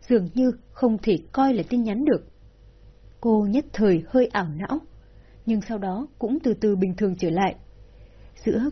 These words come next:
cô và Cao Hướng Dương vốn dĩ không thể gọi là mối quan hệ bình thường được.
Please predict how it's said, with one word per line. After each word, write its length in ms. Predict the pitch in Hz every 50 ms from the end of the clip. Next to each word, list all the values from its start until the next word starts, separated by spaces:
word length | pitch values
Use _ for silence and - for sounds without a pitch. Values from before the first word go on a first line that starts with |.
| -
cô 140 | - 247 240
và 120 | 175 170
Cao 180 | 156 - 220 208
Hướng 180 | 185 202 220 226
Dương 220 | - 247 226 202 185 - - - - - -
vốn 180 | 226 214 214
dĩ 200 | 202 208 226 269
không 240 | 277 - 285 269 233 -
thể 260 | - 220 202 170 156 - - -
gọi 160 | - 226 202 -
là 100 | 208 196
mối 160 | 190 190 220 -
quan 160 | - 277 240
hệ 160 | 233 226 220 - - -
bình 180 | 220 202 175 -
thường 240 | - 214 208 185 185
được. 180 | 185 185 180